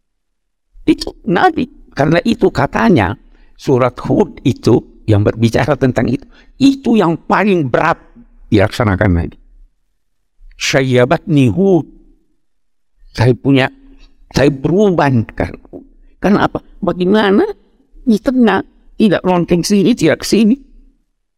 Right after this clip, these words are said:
Hati-hati. Terus pengetahuan, ada hati-hati. Emosi.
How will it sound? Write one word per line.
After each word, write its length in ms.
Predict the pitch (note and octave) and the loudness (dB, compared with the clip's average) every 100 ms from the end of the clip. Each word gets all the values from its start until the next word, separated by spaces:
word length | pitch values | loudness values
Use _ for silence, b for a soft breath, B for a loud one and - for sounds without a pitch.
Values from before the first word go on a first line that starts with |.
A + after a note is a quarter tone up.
| _ _ _ _ _ _ _ - | _ _ _ _ _ _ _ -12
Hati-hati. 640 | - G2 - - G#4 - A3+ - - - - _ _ _ _ _ _ _ _ _ _ _ _ _ | -6 -6 -2 -2 0 0 -2 -6 -20 -20 -20 _ _ _ _ _ _ _ _ _ _ _ _ _
Terus 200 | - - - | -12 -10 -4
pengetahuan, 640 | D#2+ - G2+ A2 - - | -2 0 0 2 2 0
ada 240 | F2 D2+ | 0 0
hati-hati. 320 | - - - - - - | -2 -6 -12 -14 -20 0
Emosi. 640 | A2 E3+ G#3+ - - F#3 | 2 2 0 0 2 0